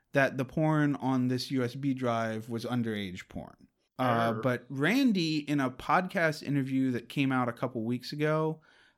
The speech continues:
Speaker 1: uh, in December sometime, uh,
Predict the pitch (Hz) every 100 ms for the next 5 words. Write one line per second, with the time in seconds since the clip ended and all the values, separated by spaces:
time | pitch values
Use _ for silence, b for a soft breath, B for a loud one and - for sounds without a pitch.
0 | - 113 110 110 107 101 101 - 117 113
1 | 113 113 131 127 117 113 107 107 113 104
2 | 101 98 98 _ - 110 107 101